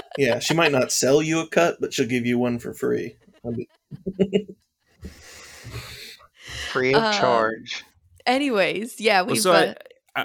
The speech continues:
Speaker 4: I was wondering if maybe, you know, we talked a little bit about the context. Uh, Josh, do you wanna maybe just give a little bit of a download on some of the resources and, uh, anything else as far as the,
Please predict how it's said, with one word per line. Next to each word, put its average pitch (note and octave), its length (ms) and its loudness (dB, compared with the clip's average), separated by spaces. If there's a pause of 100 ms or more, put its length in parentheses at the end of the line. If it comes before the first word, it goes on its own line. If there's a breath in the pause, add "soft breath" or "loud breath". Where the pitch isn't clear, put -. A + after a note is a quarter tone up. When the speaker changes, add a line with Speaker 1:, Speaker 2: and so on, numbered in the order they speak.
(120)
Speaker 4:
I E3+ 40 6
was G3 180 2
wondering G#2+ 360 4
if G2 140 -6
maybe, G2 240 -2
you F#2 160 -4
know, G2 80 -6
we F#2 120 -6
talked G#2 240 0
a F#2 40 -6
little G2+ 200 -2
bit G2 160 -2
about F#2+ 200 -2
the F2+ 60 -14
context. F2+ 1000 -6
Uh, F2 400 -2 (840)
Josh, C3 300 2
do C#3+ 80 -6
you C#3+ 40 -2
wanna D3 140 2
maybe C3 240 0
just A#2+ 240 -4
give B2+ 140 2
a A#2 60 2
little A2+ 240 2
bit A#2 140 0
of A2+ 120 -2
a A2+ 80 2
download A2+ 520 2
on G#2 260 2
some G#2+ 180 0
of G#2 100 2
the G2+ 120 4
resources A2 880 2
and, G2 380 -2
uh, - 40 -2
anything G2+ 540 -2
else G2+ 220 0
as - 80 0
far G2+ 180 0
as F#2+ 160 -6
the, F2+ 320 -4